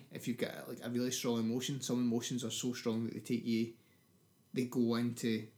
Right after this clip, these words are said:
the other world with you. So, like, I've called you a bellend and you're raging at me, and then you die. Your ghost is raging. You're still here. You're, you're so fucking angry you can't move on. So you just keep haunting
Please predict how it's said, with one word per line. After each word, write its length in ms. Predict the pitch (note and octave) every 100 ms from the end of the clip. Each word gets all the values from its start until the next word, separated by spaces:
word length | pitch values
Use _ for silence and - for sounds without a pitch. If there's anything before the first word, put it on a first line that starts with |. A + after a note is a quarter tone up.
| -
the 80 | B2
other 180 | A2 A2
world 280 | A2 A2 A2+
with 200 | A#2+ D3
you. 120 | C#3+ - - -
So, 300 | - A#2 G#2+ - - - _ _
like, 260 | A2 G2 - - _ _
I've 160 | - A#2+
called 260 | - A2 A#2
you 100 | G#2+
a 40 |
bellend 420 | G#2+ G#2 A2+ A#2+
and 80 | A2
you're 120 | G2+
raging 340 | G#2 G#2 G#2 A#2+
at 100 | -
me, 140 | A#2+ - -
and 140 | -
then 180 | G#2+ G#2+
you 60 | G#2
die. 320 | G2+ G2+ A#2+ - - _ _ _ _ _ - - - - _ _
Your 240 | - B2 A#2
ghost 600 | A#2 A#2 A#2+ - - - _ _
is 220 | - A2+ A#2+
raging. 420 | A2 A#2+ B2+ - -
You're 140 | A2+
still 280 | A#2 B2 A#2
here. 280 | A2+ A#2+ A2+
You're, 240 | - A2 A2
you're 220 | A#2 A2+
so 340 | - - A#2+
fucking 320 | A2+ A#2+ - A2
angry 260 | A2 A#2
you 140 | A2+ A2
can't 240 | A#2 A2
move 180 | G2 A2
on. 240 | A2 B2+ D#3 - - -
So 140 | - A2+
you 80 | A2+
just 200 | A2 -
keep 220 | B2 -
haunting 340 | A#2 A2 A2+